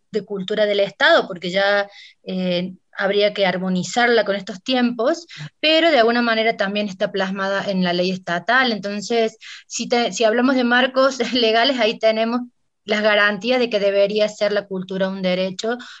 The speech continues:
lo cual no lo es, sobre todo en las poblaciones más vulneradas, y por eso también es nuestra apuesta, ¿no? No, no,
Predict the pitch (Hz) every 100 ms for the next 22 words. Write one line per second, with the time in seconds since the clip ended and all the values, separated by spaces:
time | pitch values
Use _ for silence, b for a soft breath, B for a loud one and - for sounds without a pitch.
0 | - 190 202 202 208 208 214 277 320 320
1 | - 196 196 202 208 208 190 190 185 185
2 | 180 202 208 202 196 185 190 180 185 202
3 | 220 277 339 - B B B 247 269 330
4 | 349 349 240 240 277 320 254 202 220 226
5 | 247 226 190 180 214 214 185 175 170 190
6 | 240 B B 247 277 277 254 254 311 330